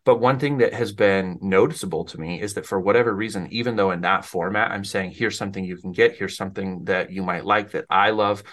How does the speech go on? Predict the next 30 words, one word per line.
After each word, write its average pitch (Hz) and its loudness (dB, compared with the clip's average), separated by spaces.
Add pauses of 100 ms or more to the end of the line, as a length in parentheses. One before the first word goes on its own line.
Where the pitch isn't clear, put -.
(220)
uh, 95 4 (100)
here 110 2
are 101 2
my 92 -2
books 113 2
if 95 -8
you 98 -4
wanna 95 0
read 101 0
them 101 -2
and 92 -6
haven't 95 -2
already 87 -2
bought 92 0
them," 110 -4 (320)
uh, 98 6
I 117 2
don't 147 0
make 123 -2
sales 113 0
on 82 -8
that. - -12 (120)
Like, 98 -2
it's 104 -6
really 127 2
interesting. 101 -4
And 98 -4
I'm 98 0
wondering 113 0
if 104 -6